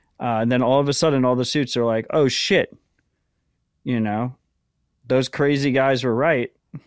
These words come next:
and Bitcoin is, is, is here to stay, and now I need a Bitcoin strategy, and I need to front run whatever else comes next," right?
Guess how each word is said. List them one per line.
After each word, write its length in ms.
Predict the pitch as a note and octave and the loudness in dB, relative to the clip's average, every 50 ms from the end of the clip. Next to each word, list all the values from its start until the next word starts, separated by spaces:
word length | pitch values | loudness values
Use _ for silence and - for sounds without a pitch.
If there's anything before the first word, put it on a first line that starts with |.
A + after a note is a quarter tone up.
| _ _ _ _ _ _ _ _ - | _ _ _ _ _ _ _ _ -8
and 180 | B2+ A#2+ A#2 A2+ | -4 -2 -2 -2
Bitcoin 460 | B2+ C3 A#2+ - - C#3+ C#3 C3 B2+ | -2 -2 -4 -2 -2 0 0 0 0
is, 300 | B2+ B2 A#2 A#2 A#2 - | 0 0 -2 -4 -6 -10
is, 380 | - - A#2+ B2 A#2 A#2 A#2+ - - | -10 -6 -4 -2 -2 -2 -4 -6 -6
is 180 | - B2 A2+ | -4 -4 -4
here 180 | G#2+ B2+ C3 B2+ | -2 -2 -2 -2
to 100 | A#2+ A#2+ | -2 -4
stay, 420 | - - - C#3 C#3+ C#3+ C3+ B2 | -4 -2 0 0 2 2 2 2
and 80 | A#2 A2+ | 2 0
now 180 | A#2+ B2 B2 B2 | 0 0 0 0
I 60 | B2 | 0
need 160 | B2+ C3 B2 | 0 0 0
a 40 | A#2+ | -2
Bitcoin 400 | A2 C3+ C#3+ B2+ - C3+ B2 A2 | -2 -2 -2 -2 -2 -4 -4 -4
strategy, 600 | - - B2 A2 G#2 G2 G2 F#2+ G#2 G#2+ G#2 G#2 | -4 -6 -6 -6 -6 -6 -8 -8 -8 -6 -6 -6
and 160 | - A2+ A2 | -6 -6 -4
I 60 | A2+ A#2 | -2 -2
need 180 | A#2+ B2+ A#2 A#2+ | -2 -2 -2 -4
to 40 | |
front 320 | G#2+ - - C#3+ C3+ C3 - | -8 -6 -4 -4 -2 -2 -2
run 440 | B2+ B2 B2 A#2 A2+ A2 A2 A2+ - _ _ _ _ _ _ _ _ _ _ _ | -2 -2 0 0 0 -2 -4 -6 -8 _ _ _ _ _ _ _ _ _ _ _
whatever 540 | - A#2+ B2+ B2+ B2+ B2+ B2+ B2 B2+ B2+ B2+ | -2 0 0 2 2 2 2 2 2 4 4
else 220 | B2+ B2 B2 A#2 - | 4 2 2 0 -2
comes 340 | - - C3 A#2 A2 G#2+ G#2+ | -4 -2 -2 0 0 0 -2
next," 480 | B2 B2 A#2 - - - - - - - _ _ _ | -2 -2 -2 -4 -8 -10 -12 -14 -14 -20 _ _ _
right? 320 | - B2 A2+ A2 A#2 C3 | -10 -8 -6 -4 -4 -6